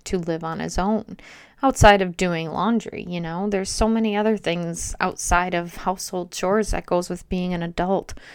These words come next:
And those are the things that really mean the most to me as a parent.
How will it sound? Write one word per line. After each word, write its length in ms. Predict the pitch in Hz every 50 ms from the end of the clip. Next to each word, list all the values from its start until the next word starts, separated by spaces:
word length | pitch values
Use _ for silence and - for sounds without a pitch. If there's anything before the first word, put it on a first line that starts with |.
| - - - - - _ _ - -
And 340 | 190 180 175 170 165 170
those 220 | 170 185 190 196 190
are 120 | 196 196
the 120 | 190 196 185
things 460 | - - 175 156 160 165 165 - -
that 460 | - 160 160 156 156 156 156 160 - _ -
really 840 | 180 180 180 185 185 180 175 170 170 170 170 170 170 160 160 170 - -
mean 380 | 196 190 185 180 180 175 170 160
the 60 | 160
most 440 | 160 160 165 165 165 - - - -
to 100 | - 175
me 200 | 165 160 165 165
as 120 | 160 -
a 60 | - -
parent. 580 | - - - 180 175 170 170 175 - - -